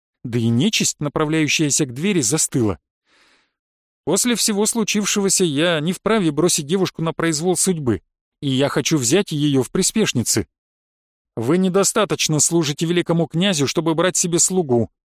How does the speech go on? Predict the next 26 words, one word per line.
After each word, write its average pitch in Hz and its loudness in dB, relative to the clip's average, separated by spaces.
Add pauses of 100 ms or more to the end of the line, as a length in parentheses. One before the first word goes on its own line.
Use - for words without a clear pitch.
возразил 156 2
Богдан 151 0
Ефимович. 135 -2 (1080)
В - -12
книге 208 2
об 185 2
основании 190 0
Новгорода 190 0
сказано: 113 -2 (380)
в 135 -4
услужении 185 0
человека 180 -2
бери 180 0
не 190 2
по 180 0
времени, 170 2
но 143 0
по 160 -4
заслугам. 160 0 (440)
И 131 -2
если 170 2
за 147 0
пятый 175 -2
рубеж 165 -2
перешагнул 185 -2
промысловик, 165 -2